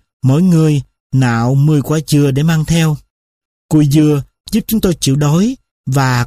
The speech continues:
còn làm đỡ khát nữa. Hình như Santuri có một thứ bong bóng bằng da đựng được rượu. Lão ta không dùng đến nó bao giờ. Khi nào có dịp lọt vào nhà lão,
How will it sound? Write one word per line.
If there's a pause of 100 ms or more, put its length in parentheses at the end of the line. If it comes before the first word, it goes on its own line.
(100)
còn
làm
đỡ
khát
nữa. (720)
Hình
như
Santuri (340)
có
một
thứ
bong
bóng
bằng
da (380)
đựng
được
rượu. (540)
Lão
ta
không
dùng
đến
nó
bao
giờ. (680)
Khi
nào
có
dịp
lọt (100)
vào
nhà
lão,